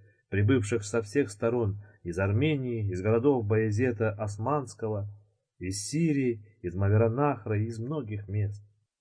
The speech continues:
Хорошо было бы полежать на этой густой, еще не успевшей выгореть траве. Да нельзя.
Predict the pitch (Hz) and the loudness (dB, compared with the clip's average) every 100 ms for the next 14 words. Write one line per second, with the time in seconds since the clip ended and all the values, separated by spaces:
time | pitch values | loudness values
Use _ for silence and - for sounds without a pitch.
0 | _ _ - 127 156 240 208 196 175 160 | _ _ 2 4 6 6 8 8 8 6
1 | 156 160 147 180 160 135 135 117 120 117 | 4 2 6 6 6 0 -2 2 2 2
2 | 110 - 160 131 107 139 131 123 110 104 | -2 0 2 2 0 -2 -2 -2 -4 -2
3 | 139 104 - 113 139 120 117 104 107 113 | -2 -2 -2 0 2 2 2 2 0 2
4 | 127 110 104 - _ _ _ _ _ _ | 2 0 -4 -16 _ _ _ _ _ _
5 | _ _ 76 98 107 107 123 139 117 101 | _ _ -8 -2 -2 0 2 4 2 -2
6 | - | -10